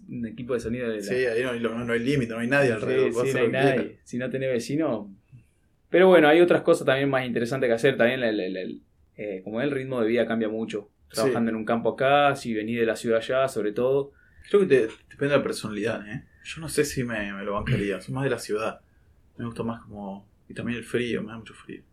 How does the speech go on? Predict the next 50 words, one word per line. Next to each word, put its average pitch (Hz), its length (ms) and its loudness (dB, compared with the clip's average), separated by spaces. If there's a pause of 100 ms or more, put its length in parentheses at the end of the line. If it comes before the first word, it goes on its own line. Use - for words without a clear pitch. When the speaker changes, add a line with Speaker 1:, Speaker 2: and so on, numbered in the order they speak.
Speaker 2:
¿no? - 200 -16
Speaker 1:
Sí, - 380 -8
sí. - 300 -14 (460)
A 117 60 -8
vos 117 120 -6
te - 80 -6
gusta 123 220 -4
más 117 160 -4
el 113 80 -8
caos. 104 500 -2
Speaker 2:
Sí, 139 300 0
más 131 180 -6
el 127 120 -2
caos, 107 340 -4
exacto. 120 320 -6
Speaker 1:
A 120 80 2
mí 151 100 2
me 185 100 4
gusta 175 260 10
el 151 100 6
caos, 180 320 8
Speaker 2:
<laughs> - 20 0
El - 40 0
Speaker 1:
pero 127 140 2
Speaker 2:
caos 147 180 8
y 156 60 6
Speaker 1:
voy 147 100 6
Speaker 2:
la 143 60 10
Speaker 1:
dos 151 40 10
o 156 60 10
Speaker 2:
noche. 151 120 6
Speaker 1:
tres 131 180 4
días 151 220 8
al 120 80 -4
caos 170 420 6
y 120 120 -4
es 123 120 -6
como 117 220 -4
que 110 80 -4
me 113 100 -4
vuelvo 123 220 2
loco, 127 400 2
¿viste? 117 260 -2
Estacionar. 110 840 -8 (540)
Speaker 2:
Sí, 117 220 -4
sí, 107 140 -6
Speaker 1:
Mucha 104 200 -4
Speaker 2:
sí. - 80 -8
Speaker 1:
gente. 117 640 -4 (100)
Speaker 2:
Sí. 90 180 -12